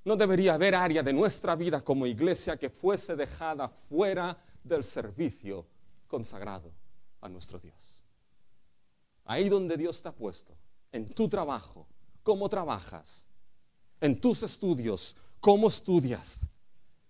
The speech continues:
cuando te sientas delante del ordenador, ¿qué es aquello que miras? Cuando usas las redes sociales, cuando vienes a la iglesia y te relacionas con tus hermanos, ¿cómo servimos a Dios en cada área de nuestra vida?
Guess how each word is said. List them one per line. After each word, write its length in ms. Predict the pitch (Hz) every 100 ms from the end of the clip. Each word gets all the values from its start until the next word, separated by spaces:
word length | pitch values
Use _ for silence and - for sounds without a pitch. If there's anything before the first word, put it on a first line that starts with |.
| -
cuando 200 | 185 170
te 120 | 175
sientas 420 | - 226 226 202
delante 400 | 185 190 226 202
del 100 | 208
ordenador, 640 | 196 180 175 160 156 117 107
¿qué 280 | 196 185
es 140 | 208 -
aquello 360 | - 185 170
que 100 | 175
miras? 520 | 165 147 107 90 - - - -
Cuando 260 | - 190 170
usas 360 | 196 233 247 185
las 180 | 220
redes 360 | 175 165 202 196
sociales, 760 | - - 160 160 131 92 - - - - - - -
cuando 280 | 202 185 160
vienes 380 | 160 240 226
a 60 | 226
la 100 | 202
iglesia 460 | 165 214 214 - 196
y 160 | 180
te 120 | 165
relacionas 720 | 175 185 170 - 202 214 202 -
con 160 | 202
tus 200 | 185 180
hermanos, 600 | 180 170 185 165 135 - -
¿cómo 560 | 190 233 160 127 156 - - - - -
servimos 840 | - 170 143 139 107 95 - - - - -
a 120 | 143
Dios 520 | 107 90 82 - - - - - - -
en 120 | 107
cada 280 | 113 101 92
área 180 | 90
de 80 | 85
nuestra 300 | 82 85 82
vida? 200 | 73 -